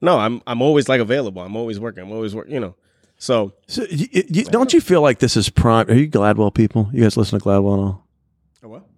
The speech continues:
Speaker 2: Glad-, Malcolm Gladwell. You listen to him at all? Nobody? God, dog, I gotta send you guys some good stuff. I mean, I just feel like this is primed for him. Like, like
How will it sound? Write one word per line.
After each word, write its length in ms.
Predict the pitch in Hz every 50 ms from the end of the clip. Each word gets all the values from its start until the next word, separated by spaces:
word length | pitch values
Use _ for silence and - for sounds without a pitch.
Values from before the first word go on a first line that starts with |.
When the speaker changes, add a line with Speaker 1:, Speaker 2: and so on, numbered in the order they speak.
| _ _ _ _ _ -
Speaker 2:
Glad-, 260 | 123 120 113 104 -
Malcolm 260 | 110 107 104 101 101 98
Gladwell. 380 | 104 101 101 101 101 98 98
You 100 | 110 113
listen 160 | 107 95 98
to 60 | 98 95
him 60 | 95
at 60 | 98
all? 200 | 98 98 101 _ _ _ _ _ _ _ _ _ _ _
Nobody? 320 | - 107 101 104 104 104 101 _ _ _ _ _
God, 300 | - 117 101 92 82 _ _
dog, 280 | - 95 92 90 87
I 40 | 95
gotta 180 | 98 98 92 87
send 160 | - 98 92
you 80 | 90 85
guys 160 | 92 90 90
some 80 | 95
good 220 | 92 - 98 92 -
stuff. 240 | - - 98 90 - - - - - - - -
I 60 | 123
mean, 100 | 131 131
I 80 | 107 156
just 160 | 160 160 -
feel 120 | - 165
like 100 | 135 110
this 160 | - 110 -
is 100 | 107 92
primed 460 | - _ - - 101 92 92 90 87 85
for 140 | - 87
him. 180 | 82 82 82 82
Like, 180 | 85 85 82 104 - _
like 240 | - 104 98 87 _